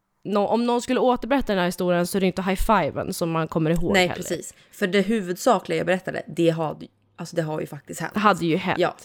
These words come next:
Speaker 1: Exakt. Och då, då tycker jag ändå att det, det, pass.
Speaker 2: Ja.
Speaker 1: Pass. Alltså
Speaker 2: Ja.
Speaker 1: det, det, det, gå vidare.
Speaker 2: Ja.
Speaker 1: Det är liksom så, O-, O K-stämpel.
Speaker 2: Ja, men det är
Speaker 1: Helt
Speaker 2: just,
Speaker 1: okej.
Speaker 2: just det här med att, för jag, jag tror att jag till och med alltså, har gjort det någon gång. Till exempel om du och jag har varit oense om någonting.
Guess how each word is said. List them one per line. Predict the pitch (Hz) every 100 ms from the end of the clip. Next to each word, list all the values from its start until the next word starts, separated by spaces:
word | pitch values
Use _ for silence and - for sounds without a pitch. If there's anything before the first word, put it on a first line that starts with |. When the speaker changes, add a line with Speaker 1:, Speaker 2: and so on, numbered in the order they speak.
| -
Speaker 1:
Exakt. | 202 - - - -
Och | 220
då, | 240 240 226 220 -
då | 220 277
tycker | 269 - 214
jag |
ändå | 185 165
att | 175 -
det, | 208 226 185
det, | - - -
pass. | - - - - -
Speaker 2:
Ja. | 175
Speaker 1:
Pass. | - - -
Alltså | 214
Speaker 2:
Ja. | 214
Speaker 1:
det, | 180
det, | 233 277
det, | 220 -
gå | 226
vidare. | 247 208 - 196
Speaker 2:
Ja. | 175 - _
Speaker 1:
Det | 226
är |
liksom | 226 214 175
så, | 185 180 269 -
O-, | 269 254 - -
O | 277
K-stämpel. | - 190 - 190 143 - - - _ _ - _
Speaker 2:
Ja, | 254 254 247 _
men | 233 240
det |
är | 254
Speaker 1:
Helt | 262
Speaker 2:
just, | 254
Speaker 1:
okej. | - 240
Speaker 2:
just | 269 -
det |
här | 196 185
med | 180
att, | 175 175 -
för | 208
jag, | 208 -
jag | - -
tror | - 285
att | -
jag | 196 165 170
till | 185
och | 170
med | 160 175
alltså, | 175 170
har |
gjort | 170 175
det |
någon | 175
gång. | 160
Till | 170
exempel | 196 214 185
om | 180
du | 214
och | 240 190
jag |
har | 165
varit | 156 -
oense | 208 196 233 190 - -
om | 50
någonting. | 50 - - - -